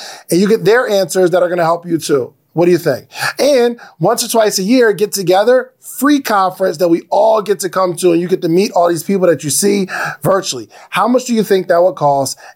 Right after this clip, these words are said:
every single year? Ten thousand? Not even close. It would probably be closer to a hundred thousand because it's just, I don't, I, I, my, my time is valuable, and to give you the sauce that's gonna help you make millions, I'd have to charge you at least a hundred thousand. But what I've done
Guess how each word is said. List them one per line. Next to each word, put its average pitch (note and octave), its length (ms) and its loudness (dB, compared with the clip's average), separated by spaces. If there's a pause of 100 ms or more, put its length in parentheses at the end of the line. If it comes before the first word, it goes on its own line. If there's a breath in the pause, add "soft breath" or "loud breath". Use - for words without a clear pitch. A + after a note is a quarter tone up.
every D#3+ 240 2
single C#3+ 260 0
year? B2 340 -4 (580)
Ten E3 200 -2
thousand? F3 500 0 (300)
Not C#3+ 260 0
even C3 180 -4
close. - 420 -2 (260 loud breath)
It F3+ 100 2
would F3 180 0
probably G3+ 340 0
be F#3+ 140 -6
closer F3+ 420 -2
to D#3 140 -2
a C#3 80 2
hundred C#3+ 280 -2
thousand A#2 360 -2
because D3 260 -2
it's D#3+ 160 -2
just, F#3 240 0 (420 loud breath)
I E3 140 0
don't, F#3+ 340 -2
I, - 180 -2 (220)
I, - 60 -12 (180)
my, F#3 280 0
my F#3+ 240 0
time G3 300 0
is D3 100 -2
valuable, G#3+ 580 0 (180 loud breath)
and E3+ 120 2
to F3 80 2
give G3+ 260 2
you A#3 80 0
the G#3+ 100 2
sauce G3+ 380 2
that's E3 100 -6
gonna F3 140 0
help E3+ 160 0
you E3+ 80 -10
make E3 160 -2
millions, F#3+ 400 2
I'd D#3+ 120 2
have E3 160 0
to D3 80 -8
charge D3+ 260 0
you C#3 60 2
at B2+ 60 -2
least D#3+ 200 0
a - 20 -2
hundred B2+ 240 -2
thousand. B2 400 -2 (300 loud breath)
But D3+ 140 0
what F3 360 2
I've F3+ 320 0
done C#3+ 380 -2